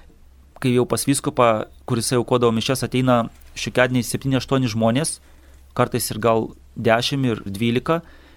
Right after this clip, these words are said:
tai čia yra didžiulė sėkmė, nes pietus, kur aš tarnauju, yra visiškai kita situacija negu, pavyzdžiui, Karganda, Šiaurės Kazachstanas.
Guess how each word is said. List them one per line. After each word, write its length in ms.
tai 100
čia 160
yra 140
didžiulė 340
sėkmė, 380
nes 160
pietus, 320
kur 180
aš 180
tarnauju, 560
yra 160
visiškai 540
kita 320
situacija 480
negu, 240
pavyzdžiui, 360
Karganda, 760
Šiaurės 600
Kazachstanas. 680